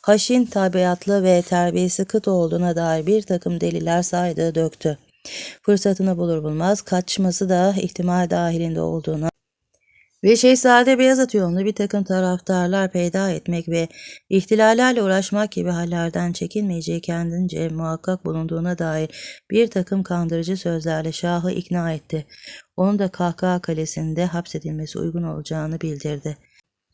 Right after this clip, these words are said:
Gerek Şah gerekse veziri Mirza Süleyman, Şehriyar'ın gizli emellerini keşfedilecek kadar anlayışlı olmadıklarından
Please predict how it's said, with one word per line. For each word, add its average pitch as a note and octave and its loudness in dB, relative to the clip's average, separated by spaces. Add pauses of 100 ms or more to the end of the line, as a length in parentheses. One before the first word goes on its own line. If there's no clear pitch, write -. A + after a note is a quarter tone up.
(500)
Gerek B3 8
Şah C4+ 6
gerekse A#3+ 4
veziri F#3+ 2
Mirza D#3+ -2
Süleyman, D#3 -2
Şehriyar'ın F3 0
gizli F3 -2
emellerini F3 0
keşfedilecek F3 -2
kadar E3+ 0
anlayışlı E3 -2
olmadıklarından F3+ -2